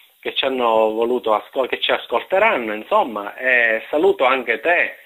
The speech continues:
Jimmy, e ti ringrazio per questo dialogo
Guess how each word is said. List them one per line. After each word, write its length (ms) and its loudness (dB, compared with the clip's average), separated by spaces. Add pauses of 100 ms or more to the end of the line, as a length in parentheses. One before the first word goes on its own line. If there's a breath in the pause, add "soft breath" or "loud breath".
(160)
Jimmy, 380 0
e 120 -2
ti 120 2
ringrazio 760 0
per 200 -4
questo 560 -2
dialogo 640 4